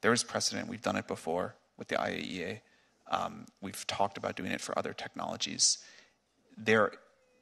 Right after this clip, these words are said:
given what it takes to make these models, uh, the chip supply chain, the sort of limited number of competitive G P Us, the power the U S has over th-, these companies, I think there are paths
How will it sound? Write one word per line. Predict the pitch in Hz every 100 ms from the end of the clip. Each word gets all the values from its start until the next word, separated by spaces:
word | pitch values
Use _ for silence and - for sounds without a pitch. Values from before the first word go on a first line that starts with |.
| - 117
given | 135 147 143 - -
what | 107
it | 87
takes | - 107 -
to | 104
make | 95 -
these | 90
models, | 95 92 - 110 - - -
uh, | 92 90
the |
chip | - - -
supply | - - 90
chain, | - 98 87 92 - _ _ _ -
the | 123
sort | - -
of | - -
limited | 95 95 -
number | 95 101
of | -
competitive | - - - - 98
G | -
P | - 78 85
Us, | 85 87 - - -
the | -
power | - 87 101
the | -
U | -
S | -
has | - -
over | 82 78
th-, | - -
these | - -
companies, | - - 117 120 - - - - -
I |
think | - 165
there | 180 - -
are | 101
paths | - - 104 113 - - -